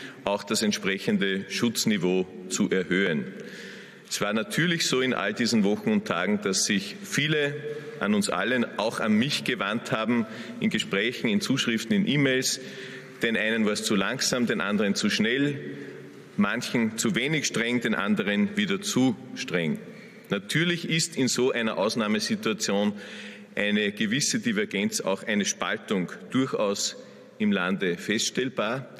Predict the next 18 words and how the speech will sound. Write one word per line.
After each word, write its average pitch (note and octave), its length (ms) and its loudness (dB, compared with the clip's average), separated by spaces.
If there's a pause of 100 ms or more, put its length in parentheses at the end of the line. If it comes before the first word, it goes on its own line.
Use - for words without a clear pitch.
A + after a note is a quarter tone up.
(360)
Gerade G2+ 340 -2
da F#2 240 -2
ist C3+ 240 -2
es A#2 120 0
aber A2 200 2
Aufgabe G2+ 680 0 (600)
der G2+ 60 -2
politischen B2+ 540 0
Entscheidungsträger, G#2+ 840 0
auch F#2+ 120 -4
Aufgabe F#2+ 460 -2
des F#2+ 180 -2
Regierungschefs, G2+ 840 0 (320)
Entscheidungen F#2 800 0
zu F#2+ 100 -6
treffen. G2 520 -2
Und - 340 -4
das - 200 -4